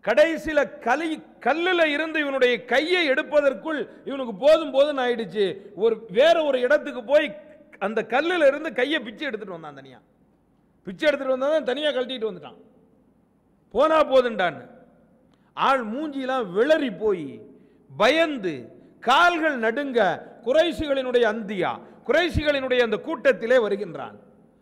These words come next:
அவங்கெல்லாம் கேக்குறாங்க, "என்ன?" அப்படின்னு கேக்குறாங்க. "என்ன ஆச்சு உனக்கு?" அபூ ஜஹல் சொல்றான்,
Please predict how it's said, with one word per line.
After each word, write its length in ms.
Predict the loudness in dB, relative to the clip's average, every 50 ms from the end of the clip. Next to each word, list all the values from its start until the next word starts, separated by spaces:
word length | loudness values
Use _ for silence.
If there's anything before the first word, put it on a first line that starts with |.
| _ _ _
அவங்கெல்லாம் 500 | -4 -2 -2 0 0 0 0 0 0 2 2
கேக்குறாங்க, 600 | 2 2 4 2 0 0 0 0 0 -2 -2 -4 -8 -14 -20 -12
"என்ன?" 460 | -8 -6 -6 -4 -2 -2 0 0 0
அப்படின்னு 240 | 0 0 -4 -4 -4 -6
கேக்குறாங்க. 340 | -8 -6 -8 -10 -12 -14 -16 -20 -20 -20 _ _ _ _ _ _ _ _ _ _ _ _ _ _ _ _ _ _ _ _ _ _ _ _ _ _ _ _ _ _ _ _ _ _ _ _ _ _ _
"என்ன 300 | -4 -2 -2 0 0 2
ஆச்சு 300 | 2 2 2 0 -2 -2
உனக்கு?" 340 | -2 -2 -4 -6 -10 -14 -20 -20 -20 -20 -20 _ _ _ _ _ _ _ _ _ _ _ _ _ _ _ _ _ _ _ _ _ _ _ _ _ _ _ _ _ _ _ _ _ -10
அபூ 280 | -8 -6 -6 -6 -2
ஜஹல் 380 | 0 0 2 2 0 -2 -2 -4 -4
சொல்றான், 460 | -2 0 0 0 0 0 -2 -4